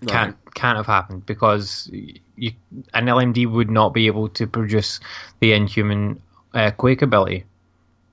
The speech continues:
Speaker 1: I, I think, I think we agree on that. Yeah.
Speaker 2: We agree.
Speaker 1: So, so if she was, if she was replaced, it would have to be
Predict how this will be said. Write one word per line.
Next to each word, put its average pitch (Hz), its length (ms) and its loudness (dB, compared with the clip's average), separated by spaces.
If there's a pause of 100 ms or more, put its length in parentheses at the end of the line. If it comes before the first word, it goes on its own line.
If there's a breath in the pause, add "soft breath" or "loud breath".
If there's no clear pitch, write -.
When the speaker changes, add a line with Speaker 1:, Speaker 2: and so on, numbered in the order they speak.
(220)
Speaker 1:
I, 104 180 2
I 110 100 -2
think, 127 200 -2
I 120 40 -2
think 131 160 0
we 113 100 0
agree 107 240 -4
on 95 120 -4
that. 95 220 -2
Yeah. 110 200 0 (580)
Speaker 2:
We 110 220 -6
agree. 95 380 -8 (840)
Speaker 1:
So, 117 260 2
so 135 220 4
if 135 120 2
she 143 200 0
was, 120 360 0
if 123 140 -4
she 123 120 -4
was 120 280 4
replaced, 117 300 -2
it - 20 -6
would 110 140 -6
have 107 200 0
to 110 80 -8
be 104 360 -6